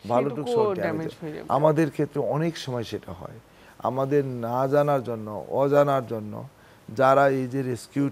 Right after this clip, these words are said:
Speaker 1: টিম কাজ করবে, অর্থাৎ অ্যাক্সিডেন্ট হয়ে গেল রাস্তার মধ্যে, কালকেও দেখছেন দুই তিনটা বড় বড় অ্যাক্সিডেন্ট হয়ে গেছে। ওই যে অ্যাক্সিডেন্ট, গাড়ি উল্টে গেল, তা তাকে যে বের করবে, এই যে বের করার যেনারা বের করবেন,
Speaker 2: প্রসিকিউটরটা।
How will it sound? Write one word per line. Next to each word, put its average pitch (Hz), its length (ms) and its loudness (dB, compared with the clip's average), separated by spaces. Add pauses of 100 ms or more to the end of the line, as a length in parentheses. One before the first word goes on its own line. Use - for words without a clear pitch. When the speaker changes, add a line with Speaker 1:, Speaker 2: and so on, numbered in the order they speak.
Speaker 1:
টিম 127 220 -6
কাজ 123 300 -2
করবে, 107 300 -10 (420)
অর্থাৎ 120 400 2 (640)
অ্যাক্সিডেন্ট 156 480 0
হয়ে 151 140 4
গেল 135 140 -2
রাস্তার 123 400 0
মধ্যে, 113 180 -10
কালকেও 143 360 4
দেখছেন 135 320 -4
দুই 117 120 -8
তিনটা 117 280 -6
বড় 110 220 -4
বড় 110 100 -6
অ্যাক্সিডেন্ট 107 480 -8
হয়ে 87 140 -10
গেছে। - 260 -14 (600)
ওই 160 160 4
যে 156 60 0
অ্যাক্সিডেন্ট, 143 560 0
গাড়ি 123 240 6
উল্টে 131 340 2
গেল, 107 200 -4 (300)
তা 135 80 2
তাকে 160 260 6
যে 175 100 8
বের 156 300 6
করবে, 87 340 0 (380)
এই 143 120 4
যে 156 120 6
বের 139 340 4
করার 170 400 4
যেনারা 123 400 2
বের 123 300 2
করবেন, 127 260 2
Speaker 2:
প্রসিকিউটরটা। 139 420 -4